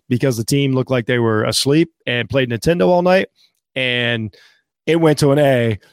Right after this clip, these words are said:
because I finally got some emotion out of Ryan Day. I, and he, you know, he, he s-, he immediately stood up for his team w-,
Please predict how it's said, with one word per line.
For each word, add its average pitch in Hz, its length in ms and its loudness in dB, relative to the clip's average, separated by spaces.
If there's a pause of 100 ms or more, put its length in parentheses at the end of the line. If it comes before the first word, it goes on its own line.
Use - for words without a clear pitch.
(120)
because 135 380 0
I 139 160 -2
finally 156 480 0
got 151 180 0
some 151 140 -2
emotion 139 380 0
out 127 100 0
of 120 60 -4
Ryan 123 360 -2
Day. 113 460 -2 (420)
I, 123 240 -6 (220)
and 113 480 -4
he, 131 180 -4
you 135 140 -2
know, 117 120 0
he, 113 280 0
he 131 100 -4
s-, - 180 -4
he 147 120 0
immediately 151 420 2
stood 151 220 2
up 143 100 0
for 143 180 0
his 135 160 -2
team 127 540 -2 (100)
w-, 127 160 -4